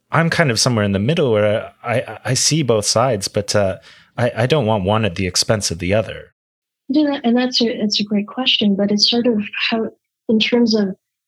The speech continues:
Speaker 2: defining the problem too, I think that that's important because how you define the problem also determines the solutions that are then developed to address that problem. So right now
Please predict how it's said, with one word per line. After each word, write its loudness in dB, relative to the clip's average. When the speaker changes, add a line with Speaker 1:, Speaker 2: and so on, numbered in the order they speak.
Speaker 2:
defining 0
the -2
problem -8
too, 2
I -2
think -2
that -2
that's 0
important 0
because -2
how 0
you 2
define 0
the 0
problem -2
also 2
determines 0
the 0
solutions 2
that -2
are 2
then 0
developed 0
to 0
address -4
that -6
problem. -4
So 2
right 0
now 0